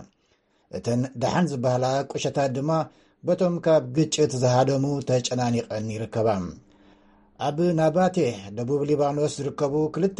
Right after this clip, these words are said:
ሚእቲ ዝኾኑ ስድራ ቤታት ሓሙሽተ ሚእቲ ዝኾኑ ተፈናቐልቲ ኣዕቂቦም ይርከቡ። ፋጢማ ራማላሕን ስድራ ቤታን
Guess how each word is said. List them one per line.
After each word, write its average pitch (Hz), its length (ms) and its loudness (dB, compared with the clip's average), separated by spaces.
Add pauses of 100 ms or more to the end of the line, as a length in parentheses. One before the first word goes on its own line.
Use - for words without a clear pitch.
ሚእቲ 151 300 -2
ዝኾኑ 139 300 -2 (120)
ስድራ 139 240 -4 (100)
ቤታት 165 340 2 (560)
ሓሙሽተ 165 500 0
ሚእቲ 156 280 -2
ዝኾኑ 139 320 -2 (140)
ተፈናቐልቲ 135 680 -4 (260)
ኣዕቂቦም 127 520 -6
ይርከቡ። 110 360 -8 (1000)
ፋጢማ 190 380 2 (120)
ራማላሕን 170 640 2 (200)
ስድራ 139 300 -6
ቤታን 151 360 0